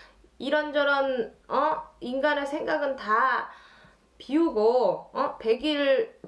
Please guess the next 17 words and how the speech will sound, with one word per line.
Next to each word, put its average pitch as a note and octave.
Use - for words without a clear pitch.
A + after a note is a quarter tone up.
후에, B3
백 B3
일까지는 D#4
내가 A3+
어쨌든 C4
백 G#3+
일 C#4+
기도 C4
몫을 G#3
지었잖아. F#3
무당길을 D4
가야 A3+
되는데 C4+
내가 A3+
백 G#3+
일 D4+
기도도 C#4+